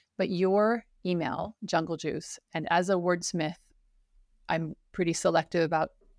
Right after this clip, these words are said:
emails that I adore receiving. There are three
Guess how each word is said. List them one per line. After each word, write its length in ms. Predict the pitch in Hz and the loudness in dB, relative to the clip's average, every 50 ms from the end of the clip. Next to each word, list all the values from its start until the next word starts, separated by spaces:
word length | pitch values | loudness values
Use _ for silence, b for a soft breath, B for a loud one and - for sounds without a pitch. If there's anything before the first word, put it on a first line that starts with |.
| _ _ - | _ _ -4
emails 360 | 180 170 165 165 160 160 156 | -4 -2 0 0 0 0 0
that 100 | - 170 | 0 0
I 100 | 160 156 | 0 0
adore 260 | 156 156 156 160 160 156 | 0 0 0 0 0 0
receiving. 460 | 160 156 - 165 165 165 180 196 214 | -2 -4 -4 -4 -2 0 0 0 2
There 220 | 202 196 190 190 | 4 4 4 4
are 60 | 180 | 4
three 480 | 185 - - - 151 160 - 175 170 | 0 -2 -6 -6 -4 -4 -4 -6 -8